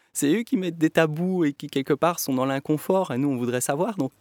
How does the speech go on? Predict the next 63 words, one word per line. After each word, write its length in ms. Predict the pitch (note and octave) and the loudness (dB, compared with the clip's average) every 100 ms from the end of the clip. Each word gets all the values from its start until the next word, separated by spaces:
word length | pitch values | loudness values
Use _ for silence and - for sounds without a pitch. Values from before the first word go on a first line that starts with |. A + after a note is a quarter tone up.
| - | -4
enfin, 160 | D#3 | 0
le 140 | C#3+ C#3 | 0 0
travail, 420 | - D#3 F#3+ E3 | 0 0 0 -2
c'est 120 | - | -4
bien 160 | C#3 G3+ | -2 0
de 40 | |
nous 100 | F#3 | 0
dire « 180 | D3+ D3+ | -2 -2
Il 60 | C#3+ | -2
faut 120 | - | -2
faire 180 | C#3 C3 | -4 -4
ça 120 | C3 | -2
à 60 | A#2 | -2
l'école », 320 | D#3+ B3+ C#4 | -2 0 0
mais 240 | D3 B2+ B2+ D#3 | -2 -2 -6 -12
c'est 240 | D3+ - E3+ | -12 -10 -8
qui 160 | - | -2
les 200 | D4+ D3 | 0 2
adultes 260 | B2+ C3 F3 | 0 -2 -6
qui 80 | - | -8
sont 160 | - | -6
vraiment 360 | A2 A#2 C#3 E3 | -4 -2 0 -2
à 40 | |
l'aise 300 | A#2 B2+ A2+ - _ _ _ | -2 -2 -4 -14 _ _ _
et 60 | |
qui 160 | C3 D3 | -2 0
osent 140 | D3 | 2
en 80 | C#3 | 0
parler 400 | C#3 C3+ C3+ C3+ - | -4 -2 -2 -2 -4
de 80 | B2+ | -4
manière 280 | B2+ B2+ B2+ | -2 -4 -2
intime, 400 | C#3+ D#3 - C#3+ | -2 -2 -2 -4
profonde, 560 | - C#3+ - D3+ D3 - | -2 -4 -2 -2 -2 -2
authentique, 500 | C3+ C#3+ C#3 F3 D#3+ | -4 -2 -4 -4 -6
s'enfouir 500 | - D3+ - E3+ D#3 | -2 -2 -2 -2 -2
en 120 | C3+ | -2
étant 260 | B2 - C#3 | -4 -4 -4
vraiment 280 | B2+ D3 D#3 | -2 0 -2
présent 440 | - D#3+ D3+ D#3+ - | 0 0 0 -4 0
dans 140 | B2+ | 0
l'intensité 580 | C3+ C#3 C#3 - C#3 D#3 | 0 -2 -6 -6 -4 -2
de 80 | C3+ | -2
ce 80 | |
que 80 | - | -6
ça 100 | B2+ | -8
représente 380 | C3 - C3 D#3+ | -10 -6 -2 0
de 60 | B2+ | 0
parler 220 | C3 B2 | -2 -2
de 40 | |
sa 100 | - | -4
propre 340 | - C#3+ - C#3 | -4 -6 -6 -10
sexualité ? 580 | B2+ - C3 B2+ - F3 - - _ | -10 -8 -8 -8 -10 -14 -18 -20 _
Et 80 | - | -8
donc, 360 | C3 B2+ B2 C3 | -4 -4 -4 -4
euh, 140 | B2 | 0
oui, 240 | C3+ G#3 - | 0 0 0
on 80 | C3 | 0
le 80 | C3 | 0
fait 140 | C#3 | 0
avec 180 | C3+ B2+ | 0 0
les 120 | A#2+ | 0
adultes, 320 | A#2+ C#3+ E3+ | 0 0 -2
mais 160 | C3 | -4